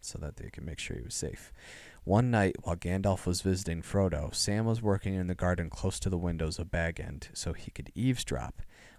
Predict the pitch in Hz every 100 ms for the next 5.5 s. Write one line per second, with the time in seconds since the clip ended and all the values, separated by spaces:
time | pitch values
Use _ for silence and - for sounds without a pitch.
0 | - - - - 67 71 - 85 85 -
1 | - - - - - - 85 101 120 110
2 | 104 98 82 - 95 101 104 - 87 82
3 | 82 78 78 87 - - 104 98 85 -
4 | 71 78 82 113 90 76 - 92 87 104
5 | 123 135 110 76